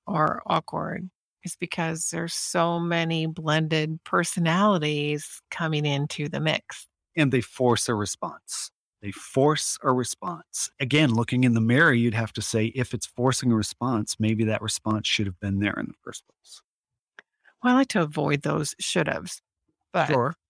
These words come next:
Speaker 1: it certainly is an opportunity. I guess it's, it's an awareness that says, "Hey, alert, alert,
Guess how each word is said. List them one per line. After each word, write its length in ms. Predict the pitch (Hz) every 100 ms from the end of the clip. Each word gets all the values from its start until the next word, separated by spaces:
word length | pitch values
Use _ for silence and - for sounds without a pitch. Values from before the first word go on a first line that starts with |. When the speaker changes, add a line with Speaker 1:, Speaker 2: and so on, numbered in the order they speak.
| _
Speaker 1:
it 100 | 247
certainly 340 | - 226 208 202
is 120 | 180
an 80 | 175
opportunity. 840 | - 170 175 - 170 160 156 156 -
I 100 | 208
guess 240 | 240 -
it's, 240 | 262 - - _
it's 300 | 202 - -
an 100 | 190
awareness 600 | 175 165 175 196 147 -
that 120 | 160
says, 240 | - 156 -
"Hey, 600 | 220 247 202 180 175 175
alert, 400 | 165 160 180 170
alert, 460 | - 156 180 170 160